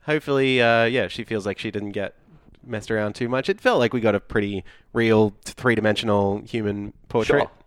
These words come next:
Speaker 1: You
Speaker 2: Yeah,
Speaker 1: know?
Speaker 2: and she invented a fantastic hashtag, uh, which we'll talk about a little bit later on
Speaker 1: <laughs> I think we
Speaker 2: in the
Speaker 1: will, yeah.
Speaker 2: episode. Yeah.
Speaker 1: Um, maybe it'd be best for us to rip into. Oh,
Speaker 2: Let's
Speaker 1: I w-,
Speaker 2: just
Speaker 1: I, I,
Speaker 2: Okay.
Speaker 1: like, the most horrible thing that's I've ever seen on reality T V happened this week, and it wasn't on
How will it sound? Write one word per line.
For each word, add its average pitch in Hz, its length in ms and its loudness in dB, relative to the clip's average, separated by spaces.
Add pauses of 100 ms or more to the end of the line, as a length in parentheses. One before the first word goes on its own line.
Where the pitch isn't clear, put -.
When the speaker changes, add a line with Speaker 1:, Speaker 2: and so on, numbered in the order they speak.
(100)
Speaker 1:
You 135 80 -2
Speaker 2:
Yeah, 139 100 2
Speaker 1:
know? 175 100 -6
Speaker 2:
and 107 100 -8
she 135 100 -8
invented 131 300 0
a 104 80 -2
fantastic 107 640 -2
hashtag, 90 640 -6 (100)
uh, 85 140 -4
which 85 240 -8
we'll 82 100 -8
talk 82 220 -10
about - 240 -10
a - 40 -14
little - 140 -16
bit 69 160 -14
later 73 180 -10
on 135 40 -10
Speaker 1:
<laughs> 131 40 -8
I 123 40 -18
think - 180 -4
we 110 80 0
Speaker 2:
in 98 60 -2
the 95 140 -2
Speaker 1:
will, - 100 -10
yeah. 110 140 2
Speaker 2:
episode. - 120 -12 (340)
Yeah. 120 280 4
Speaker 1:
Um, 110 260 -4 (160)
maybe 151 320 2
it'd 151 160 2
be 156 140 0
best 135 420 -2
for 156 120 -6
us 156 160 -4
to 147 100 -10
rip 151 180 -6
into. 151 220 2
Oh, 220 140 6
Speaker 2:
Let's 208 100 4
Speaker 1:
I 226 40 6
w-, 247 140 4
Speaker 2:
just - 100 -10
Speaker 1:
I, - 200 -6
I, 180 120 -2 (340)
Speaker 2:
Okay. 147 200 -4 (680)
Speaker 1:
like, 185 320 6
the 175 80 8
most 185 240 8
horrible 160 280 4
thing 156 220 2
that's 147 180 0
I've 127 180 4
ever 127 220 2
seen 131 220 0
on 120 100 2
reality 113 360 0
T - 180 -2
V 107 180 0
happened 175 300 2
this - 140 0
week, 202 200 2
and 147 80 6
it 123 80 2
wasn't 127 380 2
on 110 320 -2